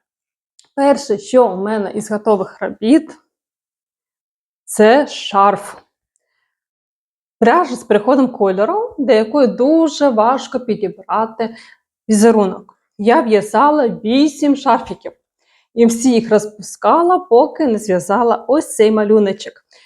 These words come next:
І він мій найулюбленіший на цей момент.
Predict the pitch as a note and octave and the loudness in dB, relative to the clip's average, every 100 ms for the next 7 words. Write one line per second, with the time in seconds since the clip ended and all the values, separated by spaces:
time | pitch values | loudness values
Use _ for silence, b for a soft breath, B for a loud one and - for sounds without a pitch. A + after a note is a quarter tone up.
0 | b _ _ _ G3+ F#3 G#3+ C#4+ A#3 A3 | b _ _ _ -6 0 4 4 4 2
1 | A#3+ - _ - G#3 A3+ A3+ A#3 A3+ A3+ | -2 -6 _ -8 0 2 2 2 2 2
2 | B3 A3+ G#3 G3 - G3 F#3 F#3 G#3+ G3 | 4 2 2 -2 -4 -2 -2 0 0 0
3 | F#3+ G3+ G4 - | -2 -2 -2 -6